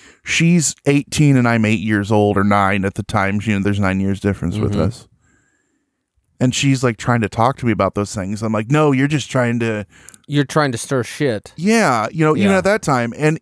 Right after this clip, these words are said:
Speaker 1: even until my twenties, I, I thought that a lot of times because you kinda put up guards for, for
Speaker 2: Yeah.
Speaker 1: people, or I did, at
Speaker 2: What,
Speaker 1: least.
Speaker 2: what was your sister, what was she saying to you? Like, the general
Speaker 1: Uh,
Speaker 2: message
Speaker 1: you
Speaker 2: was
Speaker 1: know,
Speaker 2: like,
Speaker 1: just like,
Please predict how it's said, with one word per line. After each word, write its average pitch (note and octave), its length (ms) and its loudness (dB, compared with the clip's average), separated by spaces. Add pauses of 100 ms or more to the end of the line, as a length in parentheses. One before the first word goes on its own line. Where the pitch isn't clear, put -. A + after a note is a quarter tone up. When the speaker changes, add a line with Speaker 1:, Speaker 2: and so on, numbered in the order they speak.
Speaker 1:
even A#3 300 2
until F3 340 0
my E3 160 0
twenties, F3 540 -4
I, A#2+ 200 0
I A#2+ 140 0
thought B2+ 360 0
that A2 220 0
a A2 80 -4
lot A2 220 0
of A2 80 -4
times A#2 500 -4 (400)
because D3 320 0
you D3+ 100 -4
kinda D3+ 260 0
put - 200 0
up C3 180 2 (180)
guards B2 500 0
for, G2 540 -6
for A2+ 140 -4
Speaker 2:
Yeah. D3 120 0
Speaker 1:
people, A2 220 -4
or C3 180 4
I F3 140 4
did, A2 360 -8 (280)
at A2+ 80 -8
Speaker 2:
What, G3+ 140 0
Speaker 1:
least. F#3+ 120 -10
Speaker 2:
what G#3 160 2
was F#3+ 100 -2
your E3 120 -2
sister, E3+ 320 -6
what D#3 160 -2
was D#3 80 -6
she - 100 -10
saying G3 320 -6
to A#2 80 -6
you? G#2 80 -6
Like, G2+ 220 -10
the B2 120 -4
general C#3 400 -4
Speaker 1:
Uh, B2 40 -4
Speaker 2:
message D3+ 260 -4
Speaker 1:
you G#3+ 60 2
Speaker 2:
was - 20 0
Speaker 1:
know, F#3 140 4
Speaker 2:
like, F3+ 80 0
Speaker 1:
just D#3 160 -4
like, E3 80 2